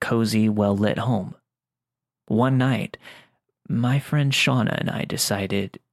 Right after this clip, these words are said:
to do our usual loop around the main part of town, out behind the high school and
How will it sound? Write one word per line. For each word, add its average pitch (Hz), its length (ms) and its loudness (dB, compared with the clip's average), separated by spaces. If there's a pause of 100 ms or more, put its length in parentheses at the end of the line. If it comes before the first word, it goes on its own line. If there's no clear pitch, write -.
(180)
to 113 140 -6
do 120 240 0
our 113 120 2
usual 120 460 2
loop 110 300 0
around 101 260 2
the 98 80 0
main 104 300 2
part 107 180 0
of 95 100 -4
town, - 460 -4 (560)
out 127 180 0
behind 110 360 2
the 101 100 2
high 117 140 2
school - 460 -2
and - 220 -6